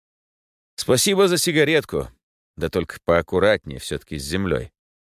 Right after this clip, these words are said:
Всякое в ней водится, разное. Ну, до свиданица". Подхватив посох, он поправил за плечами мешок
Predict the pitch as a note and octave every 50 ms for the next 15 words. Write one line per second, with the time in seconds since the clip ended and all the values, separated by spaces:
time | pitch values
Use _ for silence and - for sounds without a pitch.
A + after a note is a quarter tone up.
0 | _ _ - - - - D#3+ E3 C#3+ - - F2+ D2+ C#2 C2+ D2+ F#2 F#2+ F2 D2
1 | D2 F#2+ F2+ D2+ C2 C2 - - - - - - _ _ - - F#2 G2+ A#2+ B2+
2 | F#2+ C#2 C2+ C2+ A1+ G1+ G1+ G1+ _ _ _ _ _ _ _ _ _ _ _ _
3 | _ _ - D3 F3+ F3+ C3+ - _ _ - - _ _ _ - - - _ -
4 | C3 - - - E3+ C#3 G#2 F2 D#2 C#2+ B1 - - - - - _ _ _ _
5 | _ _ _ _ _ _ _ _ _ _ _ _ _ _ _ _ _ G2 G2+ -
6 | - C#3+ D#3+ - G#3+ G3+ - - - C#3+ D#3+ D#3 - D3 C#3 - - - _ -
7 | C#3 D#3 D#3+ D3 - - G#2+ - - G2+ A2 G#2 G2 F2+ D#2+ D2+ E2 D#2+ - -
8 | E2 D#2+ - - F2+ E2 D2+ C#2 C2 C2 C2+ - - D#3 E3 - -